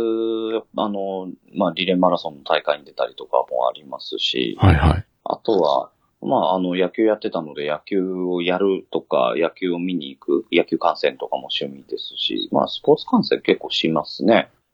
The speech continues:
Speaker 1: えー、あとライブ行ったりとか、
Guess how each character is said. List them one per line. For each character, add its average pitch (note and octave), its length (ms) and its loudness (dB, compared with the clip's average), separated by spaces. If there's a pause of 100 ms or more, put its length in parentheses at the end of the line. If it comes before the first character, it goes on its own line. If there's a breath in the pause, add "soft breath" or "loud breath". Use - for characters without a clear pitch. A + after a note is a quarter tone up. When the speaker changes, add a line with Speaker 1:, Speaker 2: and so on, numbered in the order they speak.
(340)
Speaker 1:
え D2 360 -6
ー、 - 0 - (360)
あ - 60 -12
と - 160 -6
ラ F2 240 2
イ E2 60 0
ブ E2 180 -4
行 D#2+ 120 -6
っ - 40 -20 (160)
た E2+ 100 0
り E2 180 -4
と D2+ 120 -4
か、 C2+ 600 -2